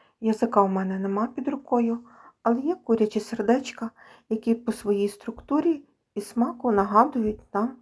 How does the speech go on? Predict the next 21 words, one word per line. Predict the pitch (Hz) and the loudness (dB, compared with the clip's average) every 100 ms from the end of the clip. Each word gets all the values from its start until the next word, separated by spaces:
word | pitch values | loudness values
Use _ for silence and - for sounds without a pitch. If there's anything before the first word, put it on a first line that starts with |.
| _ | _
язик | 202 202 196 165 165 165 | -8 -6 -2 -4 -4 -10
відварений. | 170 214 180 185 196 - 226 _ _ _ _ - - - - | -2 0 0 -4 -8 -10 -14 _ _ _ _ -20 -20 -16 -2
Отже, | 247 240 | 0 2
беру | 226 214 202 | 2 2 0
двісті | - 220 - | 0 -2 -2
п'ятдесят | 202 180 - 196 190 | -4 -4 0 0 2
грам | 190 185 190 | 2 0 -2
сердечок, | - 202 220 311 - 247 - - - - _ _ _ | -2 0 2 0 0 -4 -6 -20 -20 -20 _ _ _
курячих, | _ 247 247 240 226 - | _ 2 2 2 -4 -4
так | 196 202 | -6 -6
як | 196 202 | -10 -2
вони | 196 190 | 0 0
є, | 185 196 277 - - - - - _ _ _ | 0 2 2 -2 -16 -20 -20 -20 _ _ _
і | 370 370 | 2 2
відварюю | 240 190 196 196 196 190 190 | 2 2 2 2 0 -4 -4
їх. | 196 196 - - - _ _ - | -2 -2 -4 -18 -20 _ _ 2
Бачите, | 277 277 277 214 | 4 2 -2 -2
я | 208 | 0
навіть | 208 214 208 | 0 0 0
не | 202 202 | -2 -4
відрізала | 196 202 - 185 185 190 | -4 -6 -6 -8 -8 -10